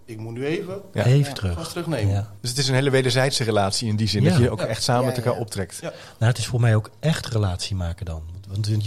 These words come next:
Speaker 1: Ja.
Speaker 2: natuurlijk relatie maken nog steeds in de vorm van docent-student. Daar zit ook nog iets van autoriteit in. En dat is ook goed, denk ik, dat dat
Speaker 1: Ja.
Speaker 2: er wel.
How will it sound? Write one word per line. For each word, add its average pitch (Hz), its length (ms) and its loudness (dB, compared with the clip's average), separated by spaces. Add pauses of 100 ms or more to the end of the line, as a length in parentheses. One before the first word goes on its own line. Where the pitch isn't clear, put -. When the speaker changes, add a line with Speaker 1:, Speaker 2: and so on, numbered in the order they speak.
Speaker 1:
Ja. 120 60 0
Speaker 2:
natuurlijk 110 280 0
relatie 113 380 0
maken 110 320 0
nog 104 140 -4
steeds 113 280 -2
in 107 100 0
de 104 120 0
vorm 107 340 0
van 104 240 0
docent-student. 110 1040 -2 (600)
Daar 104 120 -8
zit 104 140 -2
ook 95 100 -2
nog 95 100 -6
iets 101 140 -8
van 98 220 -12
autoriteit 104 800 -8
in. 127 260 -4
En 117 100 0
dat 104 180 0
is - 140 -6
ook 101 100 -2
goed, 123 200 -4
denk 135 220 0
ik, 147 140 -6
dat 135 120 -6
dat 131 100 -6
Speaker 1:
Ja. - 60 -10
Speaker 2:
er 127 80 -4
wel. 127 180 -4